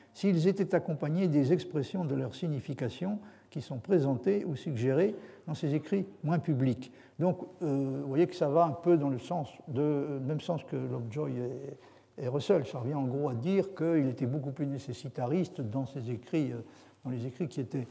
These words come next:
destinés aux initiés, il était nettement plus nécessitariste qu'il n'a cru possible de l'être dans, dans la Théodicée, où il y a eu tendance donc à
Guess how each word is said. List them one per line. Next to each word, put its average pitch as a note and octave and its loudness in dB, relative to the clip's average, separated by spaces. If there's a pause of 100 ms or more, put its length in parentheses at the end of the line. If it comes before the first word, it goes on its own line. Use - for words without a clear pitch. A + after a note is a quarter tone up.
(360)
destinés C#3+ -4
aux B2+ -4
initiés, C3 -2
il F3 -2
était C3 -4
nettement D#3+ 2
plus F#3+ -2
nécessitariste D3+ -2
qu'il E3 0
n'a D3 -4
cru - -2
possible D3 -2 (500)
de B2 2
l'être F3+ 4
dans, D#3 -2
dans C#3 -4
la C3+ -4
Théodicée, B2+ -4
où A#2 -4
il A#2+ -2
y - -2
a A#2+ -2
eu A#2 -2
tendance D3 -2
donc C#3 -8
à A#2 -6